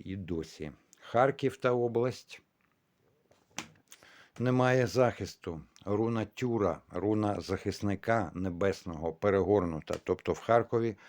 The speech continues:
можуть стати частіші вибухи. Луганськ та область. Що ж, тут стіна. На жаль, стіна, яку важко пробити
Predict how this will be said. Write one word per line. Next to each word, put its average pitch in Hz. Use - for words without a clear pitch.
можуть 123
стати 110
частіші -
вибухи. 85
Луганськ 131
та 95
область. 87
Що 110
ж, -
тут 143
стіна. 113
На 98
жаль, 110
стіна, 117
яку 104
важко 98
пробити 95